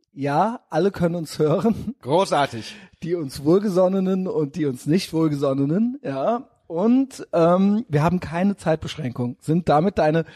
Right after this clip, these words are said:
Speaker 1: Eingangsfragen <laughs> beantwortet? Also
Speaker 2: Bin
Speaker 1: freu-,
Speaker 2: begeistert.
Speaker 1: ich freue mich darüber, ja.
Speaker 2: Wir können anfangen.
Speaker 1: Es ist,
Speaker 2: Los
Speaker 1: äh, es
Speaker 2: geht's.
Speaker 1: ist kalendarisch, also, äh, ist natürlich keine Live-Sendung, aber fast.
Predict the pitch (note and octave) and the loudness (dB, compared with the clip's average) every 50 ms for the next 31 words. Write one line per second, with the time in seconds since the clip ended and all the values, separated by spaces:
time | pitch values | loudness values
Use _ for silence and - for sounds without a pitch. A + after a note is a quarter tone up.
0 | - - - _ - - F3+ G3+ A3+ G#3 F#3 F#3 F3+ - - - D3 D#3+ E3+ D#3 | -20 -20 -20 _ -2 0 2 2 2 2 0 -2 -2 -6 -6 -4 0 0 2 2
1 | D3+ A#2+ A2+ - B3+ _ _ _ - - _ - - G3 E3+ F3 E3+ D#3+ D3+ C#3 | 0 -2 -4 -6 -8 _ _ _ -20 -20 _ -6 -2 0 0 0 0 0 0 -2
2 | C3+ B2 C3 - - - - - F3 D3 D3 - - D#3+ F3 G3+ A3+ - - E3+ | -2 -2 -4 -8 -10 -12 -2 0 2 2 2 0 2 2 2 2 2 0 -2 -2
3 | C#3+ - - E3 F#3 A3+ A3 D#3 - - D3+ B2+ B2+ B2+ B2 B2 B2 B2+ C#3 F3+ | -2 0 2 2 2 2 2 -2 -6 -6 -6 -4 -4 -4 -4 -2 -4 -2 -4 -4
4 | F3+ D#3+ E3 D#3+ - F3 D#3+ D#3+ - - E3 F#3 F#3+ - - F3+ E3+ E3 E3 D#3 | -4 -6 -8 -8 -6 -8 -8 -8 -10 -14 -14 -14 -14 -12 -12 -12 -12 -12 -14 -18
5 | D3+ - _ _ _ _ _ _ - E3+ D3+ C3+ G3 F#3+ F#3 F3+ G3 G#3+ - G3+ | -20 -20 _ _ _ _ _ _ -8 -6 -4 0 0 2 4 4 4 4 4 0
6 | G#3 F#3+ E3 D3+ G#3+ A3 C4 B3 - - - _ - - E3 F3 E3 E3+ D#3 D#3+ | 0 0 2 4 4 4 2 0 -6 -14 -16 _ -4 0 2 2 2 4 4 4
7 | F3+ A3 A#3+ - - - _ - - _ _ _ _ _ _ - F#3 C#3 E3 F3 | 2 2 0 -2 -8 -18 _ -20 -20 _ _ _ _ _ _ -10 -8 -6 -4 -4
8 | E3+ E3+ F3+ - E3 F3 - - F3+ - F3 C#3 D#3+ D3+ - D3+ D#3+ C#3 C#3 C#3+ | -4 -4 -6 -6 -6 -6 -4 -6 -4 -6 -6 -4 -6 -8 -4 -4 -2 0 2 2
9 | F3+ A3 - B3+ A#3+ A3 G#3+ G3+ - C#3+ D3 B2+ - - D3+ G3 C#4 - - - | 0 0 0 0 0 0 -2 -4 0 0 0 0 2 2 2 2 2 0 -4 -12
10 | - - | -16 -20